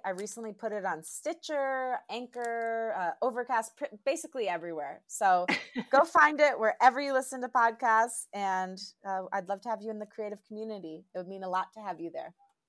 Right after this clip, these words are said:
Speaker 2: Thank you so much for the invitation. And also in, in our show notes, we will have links to Lauren's videos and music and her podcast, as well as all kinds of other little information. Thank you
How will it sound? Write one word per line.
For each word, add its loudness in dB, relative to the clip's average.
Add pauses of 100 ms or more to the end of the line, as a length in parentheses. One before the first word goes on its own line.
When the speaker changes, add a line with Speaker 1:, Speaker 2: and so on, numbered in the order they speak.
Speaker 2:
Thank -6
you -8
so -4
much -6
for -2
the -4
invitation. -8 (100)
And -2
also 2 (180)
in, -4
in -2
our 0
show -4
notes, -4
we -4
will -4
have -2
links -8
to -4 (460)
Lauren's -2
videos 6
and -4
music 0
and -2
her -4
podcast, -2
as -6
well 2
as 0
all 4
kinds -8
of -8
other -2
little -4
information. -6 (420)
Thank -2
you -6